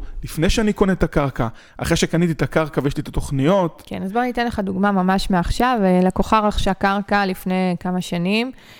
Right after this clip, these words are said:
Speaker 2: במיליון שלוש מאות, והעריכה את עלויות הבנייה שלה בעוד כ-,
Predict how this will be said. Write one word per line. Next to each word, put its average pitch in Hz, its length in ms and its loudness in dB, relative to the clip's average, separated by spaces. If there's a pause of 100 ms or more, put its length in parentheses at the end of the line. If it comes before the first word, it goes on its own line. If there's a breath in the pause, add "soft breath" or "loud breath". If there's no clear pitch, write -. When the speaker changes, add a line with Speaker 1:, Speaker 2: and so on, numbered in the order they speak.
(140 loud breath)
Speaker 2:
במיליון 185 540 0
שלוש 165 380 0
מאות, 240 380 -2 (500 loud breath)
והעריכה 277 540 0
את 262 140 -2
עלויות 240 320 0
הבנייה 233 360 0
שלה 233 280 0
בעוד 196 440 2
כ-, - 80 0